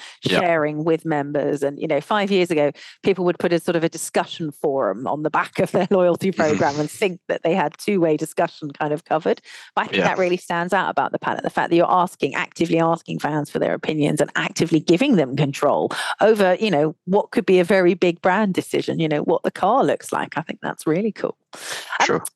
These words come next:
Speaker 2: and then what about the sort of the need to keep people regularly engaged? Now, again, if we compare Formula One to something like a utility company where you've perhaps got one <laughs> major engagement a year
Speaker 1: Yep.
Speaker 2: or telecommunications where it's, you know, every sort of eighteen to twenty-four months, you have a lot more kind of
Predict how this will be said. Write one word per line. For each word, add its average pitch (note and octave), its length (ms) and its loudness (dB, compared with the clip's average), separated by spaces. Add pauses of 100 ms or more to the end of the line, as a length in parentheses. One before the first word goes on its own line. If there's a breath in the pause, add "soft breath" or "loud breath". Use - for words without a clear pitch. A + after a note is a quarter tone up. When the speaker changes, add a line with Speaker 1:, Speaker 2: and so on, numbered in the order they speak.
(300 loud breath)
Speaker 2:
and A4+ 140 2
then A#4+ 240 2
what C5 260 2
about A#4+ 320 0
the - 80 -2
sort - 160 -2
of A3+ 160 0 (140)
the C4+ 80 2
need B3 360 0
to - 80 -6
keep - 260 -10
people G#3+ 340 -2
regularly F#3 760 2
engaged? E3 760 -2
Now, F#3 120 0
again, E3 280 -2
if E3+ 120 -6
we C4 100 -2
compare G3 400 -2
Formula E3 420 0
One D#3 280 0
to D#3+ 80 -2
something E3+ 220 -4
like D3+ 240 -2
a D#3+ 40 -4
utility D#3+ 460 -2
company C#3 460 -6
where D3+ 120 2
you've C#3+ 200 -2
perhaps D#3+ 360 -2
got - 220 -2
one E3+ 340 0
<laughs> F3 80 4
major F3 280 0
engagement E3 560 -2
a D#3+ 80 0
year E3+ 340 4
Speaker 1:
Yep. E3 100 2
Speaker 2:
or D3 160 0 (320 loud breath)
telecommunications E3 1200 -2
where D#3 200 2
it's, - 220 -4
you E3 100 0
know, D#3+ 160 2
every E3 200 0
sort - 180 -4
of D#3 140 -6
eighteen E3+ 520 -2
to D#3+ 100 -6
twenty-four D#3+ 520 -4
months, D#3 340 -4
you A3 80 -2
have C4 160 0
a D4 40 0
lot D#4 280 2
more A3 160 0
kind G#3 180 -4
of F#3 100 -2